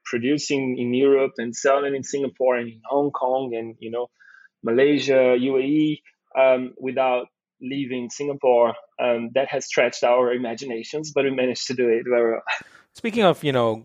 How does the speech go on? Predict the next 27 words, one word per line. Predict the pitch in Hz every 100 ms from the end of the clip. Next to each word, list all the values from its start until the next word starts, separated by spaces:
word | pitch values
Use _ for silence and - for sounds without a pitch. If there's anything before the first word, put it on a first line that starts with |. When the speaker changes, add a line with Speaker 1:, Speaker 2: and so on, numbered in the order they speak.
| -
Speaker 2:
expansion | 147 - 147 139 139 135
and | 127 120
going | 135 131 127
global | 131 127 123 123 117
and | - 131 123 120
America, | 120 120 120 -
I | 117 117
know | 120
you're, | 120 113 -
you're | 135
talking | 117 120 -
to | 127
me | 117 113
from | - 120 113 113
the | 110
U | 110 117
S | 113 -
right | 113 110
now, | 120 120 117 113 110 - - - - _ -
uh, | 107 110 107 104 95 - -
because | 135 - 120 113 104
you | 113 110
are | 107 104 98 -
about | 110 117 107 -
to |
launch | 107 104 104 110 -
in, | 135 131 117 113 113